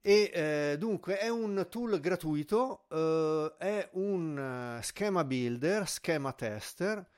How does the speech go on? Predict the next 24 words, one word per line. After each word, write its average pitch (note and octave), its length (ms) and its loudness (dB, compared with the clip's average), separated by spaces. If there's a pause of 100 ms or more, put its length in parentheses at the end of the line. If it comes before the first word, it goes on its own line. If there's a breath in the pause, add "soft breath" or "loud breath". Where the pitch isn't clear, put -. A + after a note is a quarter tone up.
(200 soft breath)
e A3 160 2
anche D#3+ 600 0
addirittura C3+ 1040 -4
un B2+ 220 -8
deployer, G2+ 680 -6
quindi A#2 300 -10
questo B2+ 280 -12
serve A2+ 380 -10
anche A2+ 380 -12
per, A2 220 -8
eh, A2 260 -4 (320)
i A#2 400 -6
programmatori. G#2+ 840 -10 (680 soft breath)
E B2+ 840 -2
lavora E3 400 4
bene, C3 720 -2
l'ho C#3+ 200 0
già D3 180 -2
testato, A#2 880 -4 (400 soft breath)
quindi, A#2+ 1160 -4
mm, A2 200 -8
è D#3 160 -6
veramente D#3 500 -2
fantastico. G#2+ 960 -8